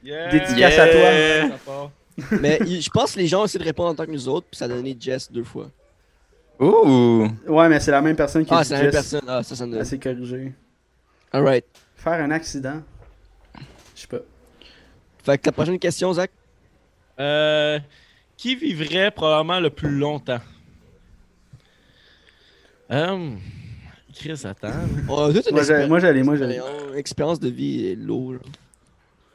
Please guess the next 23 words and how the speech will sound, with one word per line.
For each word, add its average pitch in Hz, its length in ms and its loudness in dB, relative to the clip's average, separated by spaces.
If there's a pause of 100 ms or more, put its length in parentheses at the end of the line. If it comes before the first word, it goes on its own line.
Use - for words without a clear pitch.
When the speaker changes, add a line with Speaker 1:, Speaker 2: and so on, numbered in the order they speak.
(240)
Speaker 3:
Ouais, 131 340 4
for 110 260 0
real, 131 280 8
ouais. - 80 6
<laughs> - 1700 -2
Speaker 1:
Oui, 190 140 -2
Speaker 4:
Je 254 60 2
Speaker 1:
je - 60 0
pense - 160 4
Speaker 4:
pense 185 80 0
Speaker 1:
qu'on 147 40 2
va 143 80 0
tous 190 240 0
crever 147 500 0
à 123 280 2
Speaker 4:
<laughs> - 0 -
Speaker 1:
cinquante-deux. 135 720 -2
Speaker 4:
Ben, 165 60 4
en 165 40 2
fait, 233 180 2
ça 170 200 2
va 147 100 4
être - 280 -4